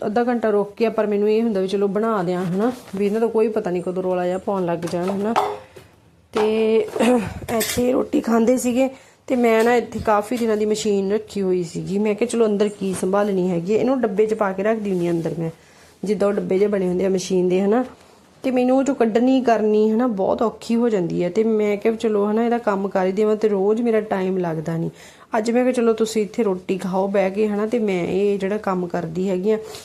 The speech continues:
ਨਾਲੇ ਇਹ ਨਾ ਟੀ-ਸ਼ਰਟਾਂ ਸੀ ਨਾਈਲੌਨ ਜਿਹੇ ਦੇ ਕੱਪੜੇ ਦੀਆਂ, ਹਨਾ।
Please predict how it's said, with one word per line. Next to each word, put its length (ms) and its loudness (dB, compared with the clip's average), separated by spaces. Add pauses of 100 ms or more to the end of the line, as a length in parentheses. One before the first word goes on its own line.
(120)
ਨਾਲੇ 320 2
ਇਹ 160 0
ਨਾ 80 0
ਟੀ-ਸ਼ਰਟਾਂ 640 -2
ਸੀ 160 -4
ਨਾਈਲੌਨ 480 0
ਜਿਹੇ 120 2
ਦੇ 100 2
ਕੱਪੜੇ 340 -4
ਦੀਆਂ, 280 -2
ਹਨਾ। 200 -2